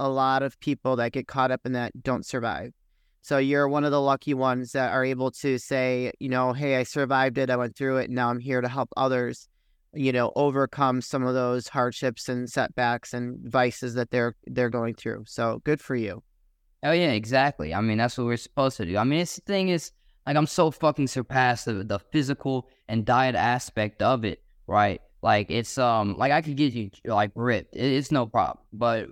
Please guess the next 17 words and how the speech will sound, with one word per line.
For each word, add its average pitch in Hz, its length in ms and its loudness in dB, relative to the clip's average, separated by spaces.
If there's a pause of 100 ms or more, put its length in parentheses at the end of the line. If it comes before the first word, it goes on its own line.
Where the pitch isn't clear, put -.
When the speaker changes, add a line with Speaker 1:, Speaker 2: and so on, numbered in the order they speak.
Speaker 2:
really, 143 460 0
it's 113 240 -8
the, 101 380 -4 (100)
what's 139 260 -4
really 160 240 2
bothering 120 580 4
them 92 220 -4
is 113 300 0
the 92 120 -2
internal 98 480 0
issue, 82 380 -4 (120)
you 98 180 0
know, 71 180 -2
it's 98 220 -4
that 98 200 4
life 87 280 0
problem. - 340 -6